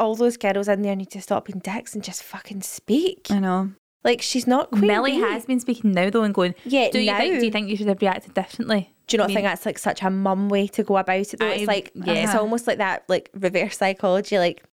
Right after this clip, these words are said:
Speaker 1: "Do you think that was a good idea?"
Speaker 2: You say
Speaker 3: Uh-huh.
Speaker 2: it, 'cause I'm not gonna say it, but you need to say
Speaker 1: Yeah.
Speaker 2: it.
Speaker 3: No, I'm not gonna say it for you.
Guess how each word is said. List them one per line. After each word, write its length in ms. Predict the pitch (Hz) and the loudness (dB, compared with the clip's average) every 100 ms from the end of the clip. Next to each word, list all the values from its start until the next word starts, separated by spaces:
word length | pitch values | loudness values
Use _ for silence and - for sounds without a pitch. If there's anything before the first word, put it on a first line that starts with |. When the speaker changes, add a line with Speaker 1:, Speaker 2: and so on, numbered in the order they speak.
| _ _ | _ _
Speaker 1:
"Do 80 | - | -10
you 100 | 165 | -10
think 280 | 160 160 156 | -6 -6 -4
that 180 | - 180 | -4 -2
was 160 | 185 | -2
a 60 | 196 | -2
good 220 | 202 208 | -2 0
idea?" 600 | 220 226 233 277 269 226 | 2 2 0 0 2 2
Speaker 2:
You 80 | 220 | 2
say 260 | 226 208 208 | 0 -2 -2
Speaker 3:
Uh-huh. 240 | 262 214 | -2 -2
Speaker 2:
it, 40 | 196 | -2
'cause 80 | |
I'm 160 | 202 196 | -2 0
not 140 | 208 | 0
gonna 160 | 202 214 | 0 -2
say 160 | 208 196 | 0 -2
it, 80 | - | -2
but 80 | 180 | 0
you 140 | 196 | 4
need 160 | 247 247 | 4 4
to 80 | |
say 140 | 220 262 | 0 0
Speaker 1:
Yeah. 360 | 277 330 359 | 2 2 0
Speaker 2:
it. 40 | 247 | 0
Speaker 3:
No, 60 | 190 | -2
I'm 120 | 196 | 0
not 80 | 220 | 0
gonna 120 | 240 | 0
say 120 | 254 | 0
it 100 | 262 | -2
for 160 | 254 254 | 0 0
you. 240 | 233 220 | 0 -2